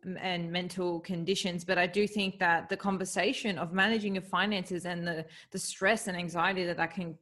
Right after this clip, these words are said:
cause is, is quite large. And so all these tips that we're, we're speaking about today are all geared at,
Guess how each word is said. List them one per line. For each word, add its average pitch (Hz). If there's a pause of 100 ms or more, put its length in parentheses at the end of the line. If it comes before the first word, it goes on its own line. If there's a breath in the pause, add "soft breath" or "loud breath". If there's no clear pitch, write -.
cause 190
is, 170 (380 soft breath)
is 185 (200)
quite 208
large. 170
And 180
so 180
all 233
these 214
tips -
that 160
we're, 160 (120)
we're 180
speaking 185
about 160
today 160
are 180
all 175
geared 165
at, 165